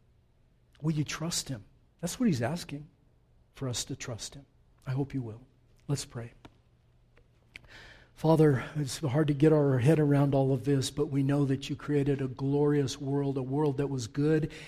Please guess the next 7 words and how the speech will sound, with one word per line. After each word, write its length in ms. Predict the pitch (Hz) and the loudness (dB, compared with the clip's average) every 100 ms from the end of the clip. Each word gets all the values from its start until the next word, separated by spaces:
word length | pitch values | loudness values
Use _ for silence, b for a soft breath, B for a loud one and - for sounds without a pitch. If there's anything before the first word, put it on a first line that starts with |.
| B | B
and 160 | 175 123 | -6 -6
very 460 | 107 156 160 165 | -2 4 6 8
good. 440 | 143 151 151 156 147 b b b b b _ _ _ _ _ _ _ | 6 4 2 0 -6 b b b b b _ _ _ _ _ _ _
And 160 | 139 131 | -8 -2
through 200 | 151 165 | 4 6
our 120 | 151 | 4
foolishness 960 | - - 170 165 156 - 165 151 - | 0 4 4 6 0 0 -2 -2 -6